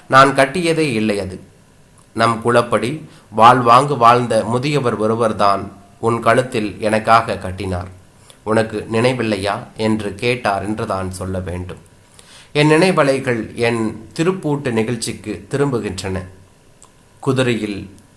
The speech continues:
தலைப்பாகையுடன் ஒரு முகம் தெரிகிறது. இறங்கி வருவதும் தெரிகிறது. சற்று தள்ளி அமர்ந்திருப்பதும் தெரிகிறது என்று தான் சொல்ல வேண்டும்.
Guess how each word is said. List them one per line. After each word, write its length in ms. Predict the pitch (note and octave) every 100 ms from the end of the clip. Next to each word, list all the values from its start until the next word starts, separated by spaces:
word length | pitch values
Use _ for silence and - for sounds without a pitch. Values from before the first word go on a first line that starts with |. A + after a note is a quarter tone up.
| -
தலைப்பாகையுடன் 920 | A#2 A#2 C3+ C3 A2 G#2+ G2+ G#2 G#2 F#2+ F#2+
ஒரு 260 | G#2+ G#2 G2+ G2
முகம் 360 | A2 A#2+ C3+ A2
தெரிகிறது. 520 | G2+ G2+ G2 F#2+ F#2 - - _ - - - A#2
இறங்கி 340 | A#2+ B2 A#2
வருவதும் 500 | G#2+ A2+ A#2 G#2+ F#2 F2
தெரிகிறது. 540 | G#2+ G2+ G2 F#2+ F2+ - - _ - _ - -
சற்று 300 | - B2 A#2+ A2+
தள்ளி 380 | B2 B2+ B2+ A2 G2 -
அமர்ந்திருப்பதும் 840 | G2 A2 C#3+ A#2+ A2 G2 G2+ G2+ G2 G2 -
தெரிகிறது 520 | A#2+ A#2 A#2 G#2 F#2
என்று 240 | F#2+ F#2+ G#2+
தான் 280 | F#2+ F2 F2 - _ -
சொல்ல 360 | - - G2 F#2
வேண்டும். 440 | F2 F2 F2+ F2